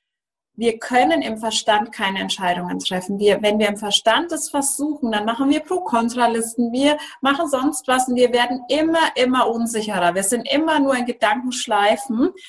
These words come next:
und aber es, wir werden verrückt quasi dadurch. Ich kenne das auch von früher, weil wir da einfach diese Sicherheit nicht haben, die wir im Körper fühlen.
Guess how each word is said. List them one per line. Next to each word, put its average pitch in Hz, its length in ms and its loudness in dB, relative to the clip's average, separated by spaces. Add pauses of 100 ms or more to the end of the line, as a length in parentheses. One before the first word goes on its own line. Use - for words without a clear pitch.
(140)
und - 180 -2
aber 240 320 2
es, - 260 -8
wir 226 220 0
werden 254 300 4
verrückt - 680 0
quasi 180 640 0
dadurch. 175 640 0
Ich 214 120 -16
kenne 240 220 2
das 247 140 -4
auch - 320 -2
von 233 160 0
früher, 208 520 0 (240)
weil 226 160 4
wir 254 120 2
da 240 80 0
einfach 240 320 0
diese 220 240 -4
Sicherheit 285 680 -2
nicht 208 220 -12
haben, 190 260 0
die 202 140 0
wir 190 100 0
im 196 120 -4
Körper 180 420 -2
fühlen. - 440 -8